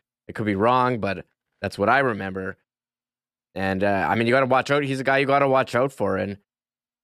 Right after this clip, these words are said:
you know, he didn't wanna be on the Jets, but, uh, you know, to have a guy, that type of defenseman who can put, you know, fear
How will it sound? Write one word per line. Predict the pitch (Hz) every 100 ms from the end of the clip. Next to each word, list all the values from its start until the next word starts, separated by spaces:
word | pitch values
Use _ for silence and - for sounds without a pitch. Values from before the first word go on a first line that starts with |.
| -
you |
know, | 101
he | 87 101
didn't | 98 120 127
wanna | 123 117
be | 104 123
on | 113
the | 101
Jets, | 104 120 -
but, | 101 98
uh, | 92 80
you | 98
know, | 95 80 - _
to | 101
have | 110 127
a | 123
guy, | 110 120 123 123 - _ -
that | 107 -
type | 123 107
of |
defenseman | 98 - 120 - 101 101
who | 107 104 98 - _ _ _ _ 98
can |
put, | 95 117
you | 104
know, | 95
fear | - - 120 117 113